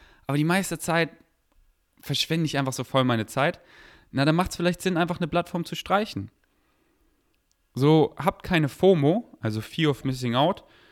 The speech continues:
dass ihr auf allen Plattformen sein müsst. Ich bin einfach nur auf YouTube,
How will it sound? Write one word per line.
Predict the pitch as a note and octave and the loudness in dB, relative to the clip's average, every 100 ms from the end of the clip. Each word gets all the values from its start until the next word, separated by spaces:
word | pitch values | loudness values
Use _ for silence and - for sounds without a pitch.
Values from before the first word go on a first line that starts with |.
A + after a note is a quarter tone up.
| _ _ - | _ _ -8
dass | A2+ | -4
ihr | B2+ | -4
auf | B2+ - | -6 -6
allen | E3 D#3+ D3 | 0 0 2
Plattformen | D#3 - D3 B2 | 0 0 2 2
sein | A#2+ D3+ B2+ | 2 0 0
müsst. | A2+ B2+ - - - _ _ _ _ _ _ | 0 0 -2 -8 -20 _ _ _ _ _ _
Ich | - A#3+ - | -2 -2 0
bin | F3 | 0
einfach | F#3+ F#3+ | 2 2
nur | F#3 F#3 F#3+ F#3+ - _ _ _ _ _ _ - - | 4 4 2 -2 -14 _ _ _ _ _ _ -8 -6
auf | G#2+ | 0
YouTube, | B2+ A3 - G#3+ A3 | 4 4 4 -2 -2